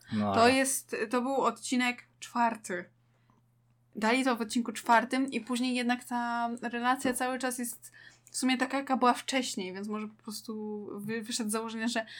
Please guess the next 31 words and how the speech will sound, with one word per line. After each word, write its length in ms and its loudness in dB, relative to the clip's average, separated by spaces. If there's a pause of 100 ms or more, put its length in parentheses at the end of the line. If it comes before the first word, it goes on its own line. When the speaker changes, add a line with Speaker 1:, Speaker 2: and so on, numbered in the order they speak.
(160)
Speaker 2:
fani 300 0
tego 180 2
nie 160 2
pamiętają. 920 2
Speaker 1:
Dobra, 400 4
ale 100 4
to 100 0
jest 100 -4
takie, 220 0
wiesz, 180 2
traktowanie 500 4
fana 380 6
jak 160 4
po 100 -20
prostu 360 -2
Speaker 2:
No, 220 6 (260)
tak. 200 8 (480)
Speaker 1:
Znaczy, 320 4 (720)
e, 300 6
chcę 220 6
pochwalić 520 10
Marinette 480 8
pewnymi 320 4
rzeczami. 380 4
Po 100 -6
pierwsze, 200 2
na, 120 2
na 100 2
początku 400 0
odcinka 580 4
rzeczywiście 800 2